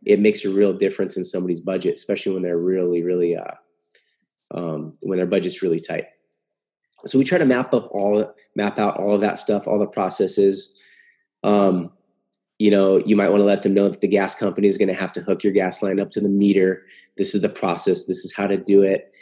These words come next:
And here's a little checklist of things you have to do once we're finished. Um, I believe transparency with the customer alleviates a lot of problems down the line. Um, any job I could think of that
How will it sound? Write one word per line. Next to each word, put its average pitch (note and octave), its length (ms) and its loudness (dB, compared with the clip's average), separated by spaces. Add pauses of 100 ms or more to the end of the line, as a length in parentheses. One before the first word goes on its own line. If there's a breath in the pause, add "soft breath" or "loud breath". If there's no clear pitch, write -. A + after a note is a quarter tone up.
(160 soft breath)
And G2+ 80 -4
here's A2 260 2
a A#2+ 40 6
little A2 180 6
checklist A2 520 0
of G2 80 -2
things G2 260 0
you F#2+ 80 0
have F#2 120 -6
to G2 80 0
do G2 200 0
once F#2 220 -2
we're E2+ 120 -2
finished. F#2 600 -6 (800)
Um, G2+ 380 2
I G#2 80 2
believe A2+ 200 6
transparency G#2 880 0
with G#2 120 2
the G#2 60 -2
customer A2 600 -2 (300 soft breath)
alleviates G2 580 6
a - 80 -4
lot F#2 320 0
of F2+ 80 -2
problems F#2 320 -4
down F#2 160 -2
the F2 80 -2
line. E2+ 340 -2 (760)
Um, F#2+ 280 2
any A#2+ 160 6
job A2 220 4
I G#2+ 60 4
could G#2+ 140 -2
think A2+ 160 4
of G2+ 180 2
that F#2+ 420 -2